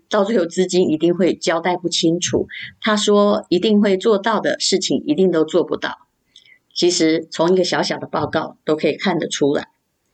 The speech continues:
那，呃，还有一阵子他就跟我抱怨了，他的老板不喜欢他，觉得他工作有问题啊。我其实差一点失控的跟他说：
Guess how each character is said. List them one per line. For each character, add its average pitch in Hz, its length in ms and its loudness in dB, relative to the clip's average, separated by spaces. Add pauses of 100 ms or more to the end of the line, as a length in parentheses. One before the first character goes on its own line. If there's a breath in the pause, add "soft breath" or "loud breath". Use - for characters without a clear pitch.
(280 soft breath)
那， 175 420 -2 (220 soft breath)
呃， 143 280 -2
还 165 180 -2
有 175 200 2
一 143 80 0
阵 156 240 -2
子 160 100 -8
他 160 160 -4
就 170 120 -2
跟 175 160 0
我 139 80 -6
抱 151 280 -2
怨 156 240 0
了， - 120 -6 (440 soft breath)
他 220 160 0
的 196 220 0
老 165 120 -2
板 196 220 -2
不 240 80 2
喜 - 240 -2
欢 170 140 0
他， 185 160 -2
觉 190 160 0
得 220 100 2
他 214 120 -4
工 294 280 4
作 311 240 4
有 - 140 -2
问 202 260 4
题 - 340 -8
啊。 - 120 -14 (380 loud breath)
我 214 100 2
其 302 160 2
实 277 160 2
差 311 280 -2
一 262 60 2
点 190 160 2
失 247 280 0
控 247 200 0
的 185 80 2
跟 196 140 4
他 202 100 4
说： 208 260 2